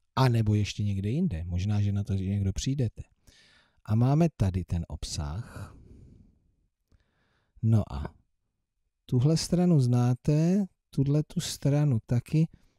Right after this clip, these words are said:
Bude to čtverec nebo obdélník? Aha, to by mohl být čtverec. No a když se podíváme tady na ten obsah, tak, tuhle stranu znáte a tuhle jste tady dopočítali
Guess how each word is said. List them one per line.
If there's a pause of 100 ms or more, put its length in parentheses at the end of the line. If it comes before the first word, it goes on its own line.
(520)
Bude
to
čtverec
nebo
obdélník? (520)
Aha, (140)
to
by
mohl
být
čtverec. (440)
No
a
když
se
podíváme
tady
na
ten
obsah, (2000)
tak, (280)
tuhle
stranu
znáte
a
tuhle
jste
tady
dopočítali